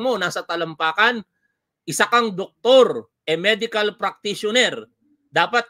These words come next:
ikaw ang higit na nakakaalam kung ano ba ang mga manifestation, pharmacological effect ng paggamit ng illegal na droga.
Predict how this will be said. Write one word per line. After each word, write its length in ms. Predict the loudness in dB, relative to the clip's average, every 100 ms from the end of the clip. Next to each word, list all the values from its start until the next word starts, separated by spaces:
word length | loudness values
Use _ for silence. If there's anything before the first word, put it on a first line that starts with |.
| -6
ikaw 320 | 2 2 2
ang 80 | -2
higit 320 | -6 -8 -8
na 160 | -10
nakakaalam 640 | -4 -2 -2 -2 -2 -2 -4
kung 160 | -12 -10
ano 200 | -10 -4
ba 160 | -2
ang 120 | -2 -6
mga 200 | -8 -6
manifestation, 1200 | -6 -6 -8 -12 -12 -8 -8 -6 -4 -4 -6 -10 -16 _ _ _ _ _
pharmacological 1040 | -4 -2 -4 -6 -6 -4 -4 -6 -6 -4
effect 600 | -4 -6 -6 -6 _ _ _ _ _ _ _ _
ng 480 | -6 -2 0 -2 -8 -16 _ _ _ -8
paggamit 520 | -6 -2 -2 -2 -8 -12
ng 160 | -16 -12
illegal 360 | -14 -10 -10
na 120 | -10
droga. 440 | -12 -12 -10 -10